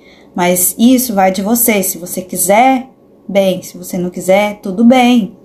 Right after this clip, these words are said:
Você aprende técnicas pra poder trabalhar sem aparecer. Não necessariamente você precisa aparecer pra tá ganhando comissões na internet. Então, s-, não precisa aparecer. A resposta é não.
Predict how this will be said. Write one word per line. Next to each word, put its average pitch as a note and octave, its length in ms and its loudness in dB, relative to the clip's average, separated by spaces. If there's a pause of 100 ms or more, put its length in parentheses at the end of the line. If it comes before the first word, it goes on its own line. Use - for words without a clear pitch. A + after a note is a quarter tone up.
(140)
Você - 160 -2
aprende G#3 480 2
técnicas A3 500 -2
pra A#3 160 -4
poder A3+ 460 -2
trabalhar A#3 580 2
sem G#3+ 400 0
aparecer. G#3 720 -2
Não A3+ 520 4
necessariamente G#3 720 0
você A3 180 -6
precisa B3 400 0
aparecer A3+ 480 -2
pra C4 140 -2
tá B3+ 180 -2
ganhando C#4 560 4
comissões A#3 640 2
na A#3 80 2
internet. A3+ 720 0 (1120)
Então, A3 440 2
s-, - 460 -4
não A3+ 300 2
precisa C#4+ 400 0
aparecer. B3 440 2
A F3+ 40 0
resposta F#3 640 -4 (140)
é A3+ 360 2
não. G3 460 0